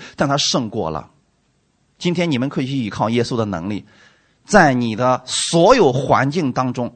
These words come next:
可以胜过，这就是依靠神。阿门。如果我们只是看到环境，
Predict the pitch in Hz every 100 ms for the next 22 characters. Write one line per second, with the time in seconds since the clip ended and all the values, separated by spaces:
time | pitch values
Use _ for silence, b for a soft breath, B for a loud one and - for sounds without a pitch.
0 | _ - 120 110 87 - 98 85 - -
1 | _ _ _ _ _ - 165 113 113 90
2 | 113 90 - - _ _ _ _ _ _
3 | 107 107 123 175 _ _ _ _ _ _
4 | _ _ _ _ _ - 185 311 254 180
5 | 165 190 135 127 285 202 - 185 135 110
6 | 101 82 101 - 110 98